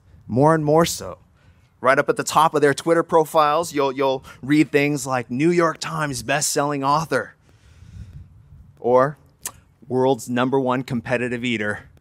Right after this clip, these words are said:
Joey Chestnut, who made us so proud as a nation by <laughs> dominating on the fourth of July at Nathan's hot dog eating contest." I hope he doesn't become a New York Times best-selling author anytime soon. Um,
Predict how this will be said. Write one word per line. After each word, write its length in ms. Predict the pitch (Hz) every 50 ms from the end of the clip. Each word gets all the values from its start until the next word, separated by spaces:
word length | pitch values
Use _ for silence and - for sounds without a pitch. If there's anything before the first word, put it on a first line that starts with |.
| _ _ _ _ _ _ _ -
Joey 260 | 101 110 104 107 117
Chestnut, 520 | - - 113 98 - - 110 107 110 120 - _ _ _ _ _ _ _ _ _ _ _ _ -
who 80 | 110
made 240 | 107 110 110 110 107
us 400 | 104 104 - - - - - - _ _ _ _ _ _ _ _ _
so 300 | - - - - 113 117
proud 320 | - - 123 113 113 113
as 100 | 113 110
a 60 | 123
nation 420 | 117 113 113 110 - - 147 127 120
by 140 | 117 98 95
<laughs> 140 | 110 143
dominating 720 | 143 123 135 139 196 - - 220 202 156 175 170 170 - - - - - _ _ _ _ _ _ _ _ _ -
on 100 | 104 104
the 60 | 104
fourth 180 | - 113 113
of 80 | 120 120
July 380 | 107 117 110 110 104 107 113 113
at 100 | 101 -
Nathan's 640 | 104 107 107 107 110 - 117 113 113 - - - _ _
hot 180 | - 98 95
dog 240 | - 113 101 98 101
eating 220 | 101 98 101 101
contest." 640 | - 104 95 98 - - 107 113 143 - - - - _ _ _ _ _ _ _ - - - _ _ _ _ -
I 100 | 95 107
hope 180 | 123 123 - -
he 60 | 127
doesn't 240 | 120 120 117 123 117
become 280 | 123 117 - 127 120
a 20 | 113
New 100 | 113 120
York 240 | 120 113 117 113
Times 280 | - 143 123 123 123 113
best-selling 440 | 131 120 113 - 131 120 117 117 117
author 280 | 113 113 113 - 123
anytime 360 | 117 117 123 - 139 127 120 120
soon. 400 | - - 135 127 127 147 185 180 - - - - - - - - -
Um, 420 | 120 131 135 131 123 123 117 110